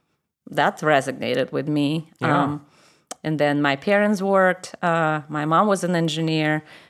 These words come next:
Speaker 1: My dad was, like I said, he was, uh, in music. Um, and we were, you know, kind of a middle uh, class, I guess. Everybody was a middle class. There wasn't really, like, I didn't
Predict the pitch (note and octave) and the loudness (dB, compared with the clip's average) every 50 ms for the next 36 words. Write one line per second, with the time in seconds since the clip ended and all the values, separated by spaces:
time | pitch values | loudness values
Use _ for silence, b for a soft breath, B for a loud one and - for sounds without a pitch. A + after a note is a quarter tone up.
0 | B B _ - D#3 D#3+ D3+ D#3 D3+ D#3 D3+ D#3 D3+ D3+ D3 - D3 D3 - C#3+ | B B _ -6 -6 -2 0 0 0 0 0 -2 -4 -4 -2 -4 -6 -4 -4 -4
1 | C#3+ C#3 - - C#3+ C#3+ D3 C#3+ C#3 C#3+ C#3+ C#3 D3+ D3 C#3+ C#3 C#3 D3 C#3 B | -6 -6 -4 -6 -6 -4 -6 -6 -6 -6 -6 -4 -4 -4 -2 -2 -4 -6 -8 B
2 | B B B B B B B _ - E3 D3+ D3 C#3+ C#3+ D3 D#3 E3 E3 D#3 C#3+ | B B B B B B B _ -4 -4 -2 -2 -2 -2 -2 0 0 -2 -2 -2
3 | D#3 D#3 C#3+ D3+ D3 - - - E3 D3 C#3+ C#3+ C#3+ D3 C#3+ - _ _ _ _ | 0 0 0 0 -2 -6 -8 -6 -4 -2 -2 -2 -2 -4 -6 -8 _ _ _ _
4 | _ _ _ _ _ - - _ - D#3 D#3 D3+ D3 D3 D3 D3 D3+ D3+ C#3+ - | _ _ _ _ _ -18 -14 _ -6 -4 -2 -2 -2 -2 -2 -2 -4 -4 -8 -10
5 | _ - F3 A3+ C#4+ E4+ F4 E4 C4+ G#3 - - - - A#3 A3+ F#3 E3+ E3 E3 | _ -12 -8 -6 -4 -2 0 0 0 -2 -4 -8 -12 -8 -6 -4 -2 -2 -2 -2
6 | E3+ E3 - _ _ - - E3+ F3 F3+ E3+ F3 F3+ F3+ F3 E3+ E3 E3 D#3+ - | -4 -6 -10 _ _ -12 -8 -6 -6 -6 -4 -4 -4 -4 -4 -6 -8 -10 -12 -8
7 | E3 E3 E3+ E3+ F3 F3+ F#3+ F#3+ F3+ _ b b b b b b b b b b | -6 -4 -2 -2 -2 -2 -4 -6 -8 _ b b b b b b b b b b
8 | b b _ - D3+ D#3 D#3+ - - B3+ C#4 B3+ A3+ - - - - - _ - | b b _ -10 -10 -10 -10 -4 -2 0 0 0 0 -2 -8 -14 -14 -16 _ -14
9 | D#3 D#3 D#3 F#3+ A3+ A3+ E3+ - - A3 C4+ D4 A#3 E3 D3+ C#3+ C#3+ D3 D3+ D#3+ | -12 -8 -4 -4 -2 -2 -2 0 0 2 2 2 2 2 0 -2 -2 -2 0 0
10 | F3 F#3 D#3 B2+ - - E3+ D#3 - C3+ C#3+ E3 E3+ E3+ F#3+ A3 G#3 A3 F#3 D#3+ | 0 0 -2 -2 -2 -2 0 0 0 -2 -2 -2 0 0 0 2 2 2 2 2
11 | E3+ F3+ E3+ E3+ D3+ - - D3 B2+ - C#3 C#3 D3+ D3+ F3+ F3+ - - D3+ - | 2 2 2 2 0 0 0 -2 -2 -2 -2 -2 -2 -2 -4 -4 -4 -6 -8 -10
12 | _ | _